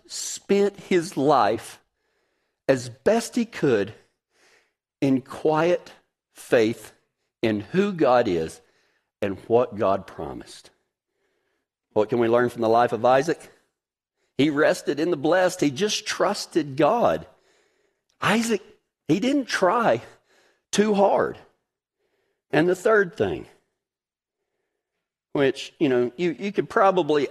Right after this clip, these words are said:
application-wise, <laughs> you should, you probably should get the most out of "he didn't try too hard." 'Cause most of the time when we try too hard, we end up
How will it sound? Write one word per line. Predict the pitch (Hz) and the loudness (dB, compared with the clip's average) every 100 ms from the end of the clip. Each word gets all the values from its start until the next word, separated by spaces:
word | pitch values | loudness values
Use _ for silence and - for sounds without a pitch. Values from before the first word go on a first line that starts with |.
| - | 0
application-wise, | 143 156 139 131 147 143 - 170 143 151 147 - | 0 2 -2 -2 0 0 0 -2 0 0 0 -2
<laughs> | |
you | 160 | -4
should, | 131 139 - | -4 -8 -6
you | 147 | -4
probably | 147 160 151 | 0 0 0
should | 123 135 131 | -2 -2 -2
get | 135 143 | -2 -2
the | 117 | 0
most | 117 127 139 - - - - _ | 2 2 0 -6 -18 -20 -20 _
out | 123 127 | 2 2
of | 120 104 | 2 -2
"he | 127 117 | -2 2
didn't | 123 120 - | 2 0 -6
try | - 107 107 120 | -4 2 2 0
too | - 123 | -2 -2
hard." | 117 123 135 147 - _ _ - - | 2 2 2 -4 -14 _ _ -20 -4
'Cause | - 147 | -2 2
most | 202 208 | 2 2
of | 185 | 0
the | 170 | 2
time | 170 160 | 2 2
when | 160 | 2
we | 147 | 0
try | 135 147 147 | 2 2 2
too | 175 151 | 2 2
hard, | 160 160 156 - | 4 2 -2 -4
we | 147 156 | 2 2
end | 147 135 | 4 2
up | 120 - | 0 -6